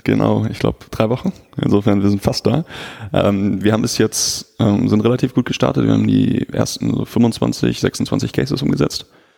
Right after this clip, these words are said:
Ähm, innerhalb des letzten Jahres, da waren dann auch irgendwie große Hamburger F-M-C-G-Brands dabei, wie ein Bayersdorf, ähm, oder auch große Telco-Clients, ähm, die ich in diesem Rahmen jetzt hier nicht nennen kann, aber,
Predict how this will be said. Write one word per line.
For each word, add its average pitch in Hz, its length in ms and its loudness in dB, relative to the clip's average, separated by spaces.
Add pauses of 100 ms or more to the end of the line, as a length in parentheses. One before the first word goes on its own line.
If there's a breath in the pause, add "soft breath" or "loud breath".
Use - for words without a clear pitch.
(180 soft breath)
Ähm, 104 280 2
innerhalb 107 240 2
des 110 100 0
letzten 110 300 0
Jahres, 110 420 0
da 50 160 0
waren 50 120 2
dann 52 120 2
auch - 220 -2
irgendwie 53 180 2
große - 540 0 (100)
Hamburger 104 400 0
F-M-C-G-Brands - 720 -2
dabei, 104 400 0
wie 95 120 0
ein 95 120 0
Bayersdorf, 107 720 -2 (540 loud breath)
ähm, 98 460 2
oder 98 280 4
auch - 120 -4
große 104 360 0
Telco-Clients, - 1400 0
ähm, 98 400 0
die 101 60 0
ich 98 100 -2
in 98 80 0
diesem 98 160 0
Rahmen 98 200 2
jetzt 98 100 -2
hier 95 80 0
nicht 95 140 -4
nennen 101 200 2
kann, 98 300 0
aber, 95 260 0